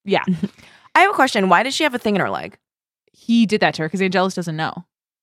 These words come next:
Speaker 2: So Angelus
Speaker 1: Angelus, when
Speaker 2: What did he do?
Speaker 1: he, like, she tried to hit him with a stake, he gr-, or with a, a fire, a arrow or something,
Speaker 2: Mm-hmm.
Speaker 1: and sh-, he took the arrow out of the wall and stuck it in her leg and was like, "Stay down."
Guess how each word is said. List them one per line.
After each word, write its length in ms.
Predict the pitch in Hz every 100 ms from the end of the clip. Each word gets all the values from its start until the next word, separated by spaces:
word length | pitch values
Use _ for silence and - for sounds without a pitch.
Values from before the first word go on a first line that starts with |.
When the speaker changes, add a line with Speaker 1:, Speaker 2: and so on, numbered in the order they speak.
| _ _ -
Speaker 2:
So 100 | 170
Angelus 720 | 214 208 196 185 - - - _
Speaker 1:
Angelus, 520 | 226 220 226 254 - - _ _ _ _
when 140 | 214 233
Speaker 2:
What 60 | 226
did 80 | 220
he 140 | 311
do? 280 | 311 311 320
Speaker 1:
he, 260 | - 240 262
like, 300 | 262 226 - _ _ _
she 320 | - - 285
tried 240 | - 370 269
to 80 | 269
hit 120 | 254
him 80 | 240
with 120 | 226
a 60 | 214
stake, 400 | - 170 160 -
he 220 | - 226
gr-, 120 | 185 -
or 300 | 190 185 180
with 140 | 202 196
a, 240 | 175 165 - _ _ _ -
a 220 | 123 165 -
fire, 300 | 190 185 175
a 180 | 151 156 - _ _ -
arrow 280 | 208 143 147
or 100 | 165
something, 340 | 180 196 202
Speaker 2:
Mm-hmm. 260 | 180 165 175
Speaker 1:
and 120 | 214
sh-, 60 | 202
he 180 | 269 240
took 200 | 285 233
the 100 | 190
arrow 180 | 202
out 140 | 175 190
of 40 |
the 60 | 185
wall 180 | 170 147
and 100 | 170
stuck 220 | 196 185
it 60 | 185
in 60 |
her 60 | 175
leg 160 | 180 170
and 60 |
was 80 | 180
like, 120 | 175
"Stay 280 | - 214 190
down." 400 | 175 160 73 190